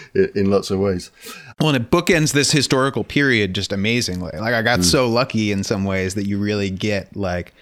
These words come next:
Speaker 2: if you tell the story of Palo Alto, you get to start with its foundation in this
Speaker 1: Hmm.
Speaker 2: emergence of class struggle. Um,
Speaker 1: Hmm.
Speaker 2: so.
Speaker 1: Yeah, and, e-, and even perhaps before that, the, the, the, the story that you tell is, is one of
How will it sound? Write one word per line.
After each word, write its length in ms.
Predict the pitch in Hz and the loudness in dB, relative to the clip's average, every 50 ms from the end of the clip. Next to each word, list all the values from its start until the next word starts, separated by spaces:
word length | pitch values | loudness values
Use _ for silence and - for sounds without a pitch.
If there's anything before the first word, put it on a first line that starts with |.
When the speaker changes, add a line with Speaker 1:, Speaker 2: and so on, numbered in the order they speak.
| - - _ _ - | -20 -20 _ _ -12
Speaker 2:
if 100 | 98 98 | -6 -4
you 80 | 117 | -4
tell 160 | - - 113 110 | -2 0 -2 -2
the 100 | 104 - | 0 -2
story 300 | - - 131 110 110 104 | -2 -2 0 0 0 0
of 80 | 104 | -2
Palo 280 | - - 98 95 98 107 | -2 -2 -2 0 0 0
Alto, 300 | 117 127 127 - 110 107 | 0 0 -2 -2 -2 -2
you 120 | 104 92 | -2 -2
get 100 | 92 98 - | -4 -6 -6
to 60 | 101 | -4
start 440 | - - - - 107 104 117 - - | -4 -4 -2 -2 -2 -2 -2 -2 -4
with 200 | 98 101 - 107 | -4 -4 -4 -6
its 120 | 92 - | -8 -4
foundation 840 | - 104 95 98 95 92 98 101 117 117 - - 98 92 90 90 90 - | -4 -4 -2 -2 -2 0 0 0 0 -2 -2 -2 -2 -2 -2 -4 -6 -6
in 300 | - 107 107 101 101 98 | -4 -4 -2 0 0 0
this 500 | 101 104 104 - - 85 80 78 76 - - _ _ _ - | 0 -2 -2 -4 -4 -4 -4 -4 -4 -6 -8 _ _ _ -8
Speaker 1:
Hmm. 60 | - | -4
Speaker 2:
emergence 500 | 117 110 104 101 101 98 95 101 92 - | -2 -2 -2 -2 -2 -2 -4 -4 -6 -6
of 80 | - - | -8 -6
class 300 | - 123 113 113 - - | -2 -2 0 0 -2 -2
struggle. 500 | - 98 90 90 82 87 82 80 98 _ _ - - - - - _ - | -4 -4 -4 -4 -4 -4 -6 -8 -8 _ _ -20 -20 -20 -20 -20 _ -6
Um, 320 | 107 104 98 87 82 82 | -4 -2 -2 -2 -2 -4
Speaker 1:
Hmm. 300 | 78 78 80 - - - - _ _ _ _ - | -4 -8 -10 -10 -12 -14 -14 _ _ _ _ -10
Speaker 2:
so. 320 | - - 90 85 80 82 - _ - - _ _ _ - - - - - - - | -6 -4 -4 -4 -4 -8 -10 _ -20 -20 _ _ _ -20 -20 -20 -20 -18 -8 2
Speaker 1:
Yeah, 220 | 143 151 143 127 | 4 6 6 6
and, 80 | 120 131 | 6 6
e-, 120 | 139 160 | 4 4
and 140 | 131 127 135 | 4 4 4
even 200 | 143 127 139 127 | 4 4 2 2
perhaps 260 | - - 127 113 - - _ _ - | 2 2 0 0 0 -6 _ _ -2
before 380 | 113 98 - - 131 135 127 92 | -2 -2 2 4 4 4 6 4
that, 240 | 98 92 87 - | 4 2 2 4
the, 200 | 90 90 107 107 | 2 2 2 2
the, 140 | - 101 101 - - 92 82 101 | 0 -2 -4 -2 -4 -6 -6 -6
the, 60 | 92 | -6
the 140 | - 92 95 | -4 -4 -4
story 480 | - - - 120 107 107 104 101 98 98 | -4 -2 0 2 2 4 4 4 4 4
that 140 | - 98 95 | 2 0 -2
you 80 | 95 | -2
tell 280 | - - - 104 101 95 | -6 -2 0 2 2 2
is, 140 | 90 - 101 - - 101 98 95 - - | 0 -2 -4 0 2 2 2 2 0 -2
is 160 | 104 92 82 | -2 -2 2
one 220 | 90 101 98 98 | 2 2 4 4
of 260 | 92 90 82 - - | 2 0 0 -4 -12